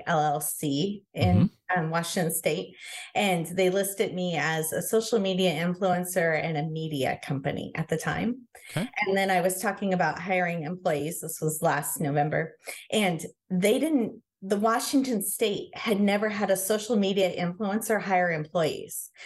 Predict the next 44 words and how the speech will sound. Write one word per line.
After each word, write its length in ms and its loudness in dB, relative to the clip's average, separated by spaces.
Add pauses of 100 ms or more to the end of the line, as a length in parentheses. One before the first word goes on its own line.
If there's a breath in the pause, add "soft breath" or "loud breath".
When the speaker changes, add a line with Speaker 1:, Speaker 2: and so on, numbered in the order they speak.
(120)
Speaker 1:
So 180 4
they 180 4
had 200 -2
to 60 2
have, 420 0
like, 260 2 (120)
L 160 2
and 140 0
I 160 -2
meetings 680 -4
about 480 -2
me 260 -2
because 600 -2
we 280 0
didn't 200 4
know 160 6
what 180 2
this 220 -2
was. 360 0
I 120 2
still 340 2
don't 140 4
know 100 0
what 160 2
this 200 -6
is 240 -2
some 160 0
days. 340 -2 (520 loud breath)
But 280 4 (560)
in 220 4
January, 640 0
January 340 0
first, 260 0
so 60 0
we 140 0
just 240 -2
had 160 2
our 80 2
year 360 0
anniversary, 1000 0 (320 loud breath)
we 200 4
hired 460 0
a 100 0
team. 460 -4